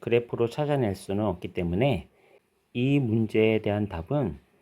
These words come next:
X 더하기 삼 와이 더하기 사는 영과 삼 X 더하기 사 와이 빼기 삼은 영의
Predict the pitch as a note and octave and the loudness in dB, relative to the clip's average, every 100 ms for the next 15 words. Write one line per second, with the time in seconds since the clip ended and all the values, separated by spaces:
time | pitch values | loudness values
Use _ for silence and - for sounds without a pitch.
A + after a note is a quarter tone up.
0 | _ - F#2+ - - - G2 G2 A2+ C#3+ | _ -10 -8 -8 -12 -10 -2 2 2 0
1 | D3+ G#2 G2 G2+ G2+ A#2+ C#3+ D#3 D#3+ - | -2 -2 0 -2 -4 -4 0 0 -2 -4
2 | B2+ A2+ G2+ G2 E2 D2 - _ F#2 F#2 | -4 -2 0 0 -2 -6 -18 _ -4 -2
3 | F#2+ - C3+ C3 G2+ F2+ F#2 A#2 C#3 D3 | -4 -6 -8 -8 -6 -4 0 0 0 -2
4 | - - F2+ D#2+ E2 - _ _ _ _ | -8 -6 -6 -6 -10 -18 _ _ _ _
5 | - F2+ F#2+ G#2 E2 - _ _ _ _ | -4 -2 0 0 -4 -12 _ _ _ _
6 | - C#3+ C#3 C#3 - - G#2 G#2+ C#3 D#3+ | -6 -2 -2 -2 -14 -4 2 4 2 -2
7 | D#3+ _ _ _ _ _ - G#2 G#2 G#2 | -6 _ _ _ _ _ -6 0 2 2
8 | G#2 C3+ D3+ D#3+ D3+ - G2+ G#2 G#2 F2+ | 0 -2 0 0 -2 -2 2 2 2 2
9 | F2 F2 E2 D#2 F2 _ _ _ _ - | 2 2 0 -6 -18 _ _ _ _ -4
10 | G#2+ G#2 B2 C#3 D3+ - G2 D#2+ F#2 - | -4 -4 -4 -4 -4 -6 -6 -6 -8 -6
11 | A#2 C3+ A#2+ F#2 F#2 F#2+ D#2 _ _ - | -2 0 2 2 2 0 -6 _ _ -4
12 | A2 A2 B2 D3+ E3+ | 2 4 4 2 0